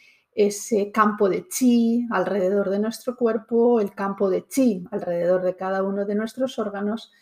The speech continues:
eh, para, eh, prevenir, en el mejor de los casos,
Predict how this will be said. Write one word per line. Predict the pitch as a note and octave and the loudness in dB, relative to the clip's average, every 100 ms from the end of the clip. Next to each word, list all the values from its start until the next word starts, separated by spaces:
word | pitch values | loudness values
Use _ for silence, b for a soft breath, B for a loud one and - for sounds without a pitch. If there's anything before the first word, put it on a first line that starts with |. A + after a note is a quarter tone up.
| b b b _ | b b b _
eh, | A#3+ A#3 A#3+ B3 | -2 0 0 -2
para, | B3 G3+ A3 A3+ A3+ - _ _ | -2 0 2 2 0 -6 _ _
eh, | - D#3+ E3 | -8 -6 -2
prevenir, | - G#3+ G#3 A3 G#3 - _ _ - - | 2 2 4 2 2 -2 _ _ -20 -8
en | F#3 | -6
el | D#3 | -6
mejor | E3 F#3 - | -6 -4 -2
de | G3 | -2
los | G3+ - | -4 -4
casos, | G#3+ G#3+ A#3+ C#4 C#4 | -6 -4 -4 -4 -6